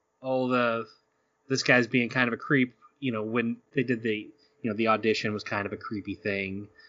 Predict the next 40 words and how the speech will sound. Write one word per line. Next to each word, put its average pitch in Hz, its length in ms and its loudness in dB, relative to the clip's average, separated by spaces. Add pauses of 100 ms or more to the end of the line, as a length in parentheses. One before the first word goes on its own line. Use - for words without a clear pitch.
(140)
Uh, 95 160 4
what 113 140 6
he 123 40 8
was 113 120 4
looking 110 200 0
for 117 220 2
in 107 60 2
a 107 40 4
woman 107 320 0
was 104 120 -2
a 104 40 0
little 104 200 0
bit 104 160 -2
creepy. 95 560 -2 (580)
Uh, 95 300 2 (1000)
kind 123 220 4
of 113 120 0
the, 107 280 -2 (1600)
once 170 340 6
you 160 60 6
found 143 320 6
out 127 160 6
what 127 140 4
he 120 80 2
had 113 100 -4
done 117 180 0
with 104 80 -8
his 107 140 -10
secretary 131 640 0
and 101 80 -8
kind 120 160 0
of 107 60 0
his 107 120 -6
casual 107 420 -6
dismissal 107 600 -4
of 101 80 -10
her 113 160 4
feelings 107 460 -4
what-, 117 180 -6 (320)
whatsoever, 113 580 0